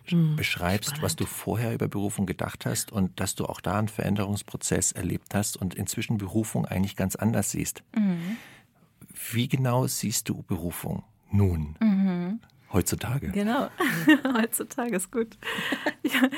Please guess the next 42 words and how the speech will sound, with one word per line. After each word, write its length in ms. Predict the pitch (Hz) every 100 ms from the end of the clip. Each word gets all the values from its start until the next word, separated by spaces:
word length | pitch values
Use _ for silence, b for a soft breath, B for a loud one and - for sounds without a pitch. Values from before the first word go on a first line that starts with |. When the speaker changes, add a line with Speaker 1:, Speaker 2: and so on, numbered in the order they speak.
| 349
Speaker 3:
früher 240 | - 320 302
hab 160 | 311
ich 80 | 330
das 120 | 349
so 100 | 330
gesehen, 240 | 254 262 220
als 160 | 226
wär 80 | 226
das 120 | 226
ein 60 | 233
Riesenschatz. 760 | 233 240 254 269 208 - - - _
Wow. 560 | 208 208 214 208 190 - -
Also 160 | 202
ich 120 | 214 285
hab 120 | 226
dann 120 | 233
plötzlich 180 | 233 - 240
verstanden, 260 | - 202 208
meine 180 | 208 220
Berufung 440 | 196 214 - 202
ist, 520 | - 196 - - - _ -
Frauen 320 | - 185 180
zu 120 | 170
ermutigen. 560 | 170 185 - 208 196 226 B B -
Und 40 |
das 100 | -
war 80 | 233
für 100 | 247
mich 140 | 247
wie 80 | 254
so 80 | 254
eine 140 | 247
Trophäe, 560 | - 226 - 233 202 185
ne? 180 | 202 202
Endlich 500 | - 220 214 196 202
hab 140 | 208 202
ich 100 | 190
diese 220 | 208 185
Berufung 540 | 185 185 220 220 -
entdeckt, 520 | 202 214 - 208 - 226
Halleluja. 600 | 202 208 208 208 196 190
Und 280 | 190 196